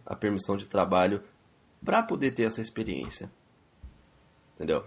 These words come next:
Essa que é, é a principal diferença, é, aí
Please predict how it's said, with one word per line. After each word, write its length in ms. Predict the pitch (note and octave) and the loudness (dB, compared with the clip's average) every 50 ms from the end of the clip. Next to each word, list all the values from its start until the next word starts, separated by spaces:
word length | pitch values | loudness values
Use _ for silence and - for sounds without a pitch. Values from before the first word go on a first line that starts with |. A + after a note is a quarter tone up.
| - - - | -8 -10 -2
Essa 320 | - E2+ F#2 - - A2+ | 0 0 0 0 -2 -4
que 140 | A2 - G#2+ | -2 0 0
é, 240 | G#2+ G#2 G2+ D#2+ - - D#2+ F#2 F#2 | 2 2 2 0 0 2 4 4 6
é 40 | F#2 | 4
a 60 | F#2 | 4
principal 580 | F#2 - F#2 F#2 - - G2+ F#2+ F#2 - - - | 2 0 -6 -6 -4 0 2 2 2 2 0 -4
diferença, 800 | - G2 F#2+ F#2+ - - F#2+ F2+ F2+ F2 E2+ - - - - - - - - - _ _ _ _ - | -12 -10 -10 -6 -2 0 0 0 0 -2 -2 -4 -6 -8 -8 -8 -10 -18 -20 -20 _ _ _ _ -8
é, 580 | - D#2+ D2+ D2 C#2+ C2+ C#2 C#2 C2+ C#2+ C2 G#1 G1+ G1+ - - _ - | -2 0 2 2 2 2 0 -2 -2 -2 -4 -6 -8 -12 -16 -20 _ -6
aí 340 | - D#2 D2 D#2 D#2 D2+ | -2 -2 0 0 -2 -4